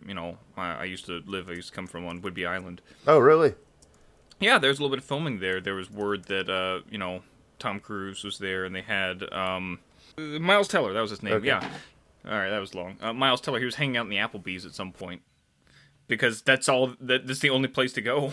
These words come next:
Speaker 1: <laughs>
Speaker 2: My dad had a little place on Whidbey when I was growing up. It was just, like, a little shack on someone's place. It didn't even have, like, a restroom. We just had a, we had, like, our own chickens there, <laughs> like,
Speaker 1: Mm-hmm.
Speaker 2: Bebop and Rocksteady after the Ninja Turtles. We named them.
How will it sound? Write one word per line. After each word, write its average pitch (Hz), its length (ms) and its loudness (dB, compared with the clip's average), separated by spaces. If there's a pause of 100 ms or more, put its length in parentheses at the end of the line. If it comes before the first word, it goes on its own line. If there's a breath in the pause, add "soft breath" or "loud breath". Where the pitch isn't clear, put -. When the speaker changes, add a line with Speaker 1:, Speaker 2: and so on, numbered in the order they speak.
(120)
Speaker 1:
<laughs> 233 140 -8
Speaker 2:
My 131 100 6
dad 123 260 8
had 131 140 12
a 120 40 4
little 113 180 6
place 120 340 0
on 110 160 0
Whidbey 101 380 2
when 95 120 -2
I 95 60 2
was 95 160 -4
growing 98 320 -2
up. 98 160 -2
It 107 40 2
was 104 120 0
just, - 180 -12
like, 110 140 -2
a 110 60 0
little 107 200 2
shack 101 400 -2
on 95 220 -2
someone's 98 300 -8
place. 98 300 -4
It 90 80 -16
didn't 107 180 -4
even 110 180 -2
have, 104 160 2
like, 104 160 -2
a 98 60 -6
restroom. 90 640 -6
We 95 100 -4
just - 200 -12
had 98 220 -2
a, 95 220 -2 (460 soft breath)
we 110 100 0
had, 104 140 0
like, 107 160 -2
our 104 120 4
own 101 200 -2
chickens 104 500 -4
there, 110 320 4
<laughs> - 60 -8
like, 131 320 4
Speaker 1:
Mm-hmm. 123 480 0 (120)
Speaker 2:
Bebop 117 380 6
and 104 120 0
Rocksteady 101 540 0
after 101 280 0
the 95 80 -6
Ninja 95 340 -6
Turtles. 95 500 -4
We 101 100 -2
named 101 260 -2
them. 104 140 -6